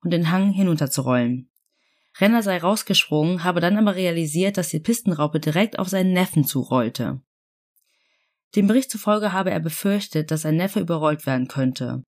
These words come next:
Und so wollte der zweiundfünfzigjährige versuchen, das Kettenfahrzeug zu stoppen oder umzulenken. Deshalb habe Renner wieder hineinklettern wollen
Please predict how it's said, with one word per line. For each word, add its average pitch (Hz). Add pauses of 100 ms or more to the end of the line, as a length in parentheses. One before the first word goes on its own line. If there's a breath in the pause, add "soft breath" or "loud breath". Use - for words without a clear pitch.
(260)
Und 160
so 196
wollte 220
der 165
zweiundfünfzigjährige 180
versuchen, 170
das 165
Kettenfahrzeug 165
zu 151
stoppen 175 (240)
oder 185
umzulenken. 131 (760)
Deshalb 233
habe 170
Renner 185
wieder 170
hineinklettern 165
wollen 196